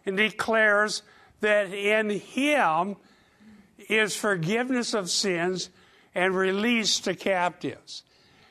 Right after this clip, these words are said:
and the favorable year of the Lord. And that since Jesus announced that in the synagogue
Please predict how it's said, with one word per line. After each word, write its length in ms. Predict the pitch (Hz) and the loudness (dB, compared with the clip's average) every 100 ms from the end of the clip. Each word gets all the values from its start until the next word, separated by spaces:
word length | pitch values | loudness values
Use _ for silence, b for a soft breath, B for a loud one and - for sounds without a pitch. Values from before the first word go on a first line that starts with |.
| b b | b b
and 180 | 185 185 | -2 0
the 60 | 175 | -2
favorable 720 | - 196 196 180 175 170 165 | -2 0 2 2 0 0 -2
year 320 | 160 160 151 | -2 0 -2
of 140 | 139 | -2
the 100 | 139 | -2
Lord. 500 | 135 139 147 131 90 - _ _ _ b b b b b b | -2 -2 -2 -2 -6 -12 _ _ _ b b b b b b
And 300 | 190 202 196 | 2 2 2
that 320 | 202 202 196 b b b - | 0 0 -4 b b b -12
since 440 | - - 254 254 - | -2 0 0 0 -4
Jesus 680 | 143 170 240 240 233 208 208 | -2 2 2 2 0 -2 -2
announced 580 | 180 180 220 233 220 | 0 2 2 2 -2
that 320 | 233 214 214 - b b b b _ - - | 0 2 0 -4 b b b b _ -20 -8
in 180 | 180 220 | -2 0
the 120 | 262 | 0
synagogue 760 | 240 254 214 202 180 180 185 165 | 0 0 0 0 0 0 0 -2